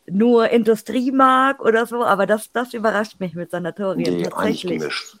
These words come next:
Speaker 2: Nun muss man ja auch ganz ehrlich sagen, also hier bei uns, äh, jetzt direkt, äh, in Niedersachsen, ich sag mal, hier gibt's auch nicht so viele Lost Places, ne?
Speaker 1: Na, im Harz, im Harz ist ja Paradise. <laughs>
Speaker 2: Genau, äh,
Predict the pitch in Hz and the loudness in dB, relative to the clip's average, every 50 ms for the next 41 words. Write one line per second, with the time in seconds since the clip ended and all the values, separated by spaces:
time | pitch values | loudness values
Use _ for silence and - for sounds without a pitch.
0 | _ _ _ - 95 101 101 107 - - 101 92 95 90 85 87 - - 95 82 | _ _ _ -4 -2 0 0 0 0 0 0 2 2 0 -2 -2 -2 -4 -4 -4
1 | - - 90 85 - - 85 82 82 80 80 82 85 - - 78 87 85 76 80 | -4 -8 -8 -8 -6 -6 -6 -6 -6 -6 -10 -12 -12 -10 -6 -4 -4 -2 -2 -4
2 | 78 - 98 98 98 104 107 - - - - - - 92 85 82 82 82 76 65 | -8 -6 -4 -2 -2 -2 -4 -6 -10 -14 -16 -12 -8 -6 -4 -4 -4 -6 -8 -12
3 | - _ _ - - 85 85 82 - - - - 82 80 85 - _ - - - | -16 _ _ -16 -12 -10 -10 -10 -12 -14 -12 -12 -8 -8 -8 -10 _ -18 -20 -16
4 | - 82 82 80 78 78 78 80 80 78 76 - 82 - _ - - 82 80 80 | -12 -10 -10 -8 -10 -12 -12 -12 -12 -10 -10 -10 -12 -12 _ -16 -14 -12 -12 -12
5 | 73 - 57 69 - - 80 78 73 73 76 82 82 85 82 - - - - - | -12 -14 -16 -20 -16 -14 -12 -12 -12 -12 -10 -10 -10 -10 -10 -12 -14 -14 -12 -12
6 | 76 71 - - _ 80 76 - - - 73 - - 71 69 69 67 65 65 - | -12 -14 -14 -18 _ -16 -16 -16 -16 -18 -18 -14 -14 -14 -12 -12 -12 -14 -14 -16
7 | - _ _ - 64 62 - - - - _ - - 185 196 196 147 170 170 151 | -20 _ _ -14 -14 -14 -14 -16 -18 -20 _ -10 -4 0 0 2 2 2 0 -2
8 | - - - - 160 196 214 233 254 254 - - - - - 220 208 - - 208 | -4 -6 -6 -2 2 4 4 4 4 0 -4 -10 -8 -2 -2 0 0 -2 -2 -2
9 | 208 220 233 254 254 - - - 233 - 233 214 214 233 233 - 262 254 254 262 | -2 0 0 -2 -2 -4 -6 -6 -4 -2 2 2 2 2 2 0 0 2 4 4
10 | 247 226 180 190 180 196 185 - - 277 262 - - - 240 214 - - 151 139 | 4 4 4 4 4 4 2 2 2 0 0 0 0 -2 -2 0 2 0 0 2
11 | 127 101 107 110 113 107 107 101 95 92 90 90 | 2 2 4 4 6 6 6 4 4 2 0 0